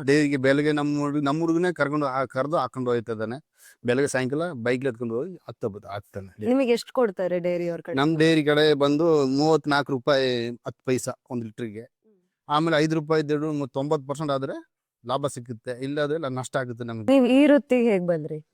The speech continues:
Speaker 1: ನಾವು ಬಸ್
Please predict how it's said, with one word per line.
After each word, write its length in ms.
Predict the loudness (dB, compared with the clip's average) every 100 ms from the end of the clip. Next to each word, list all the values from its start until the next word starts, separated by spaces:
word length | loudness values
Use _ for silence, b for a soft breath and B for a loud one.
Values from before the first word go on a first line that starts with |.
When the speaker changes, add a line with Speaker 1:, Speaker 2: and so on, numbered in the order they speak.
| _ _ _ _ _ _
Speaker 1:
ನಾವು 400 | -4 -2 0 0 2 0 -2 _ _ _ _ _ _ _ -12
ಬಸ್ 300 | -6 -4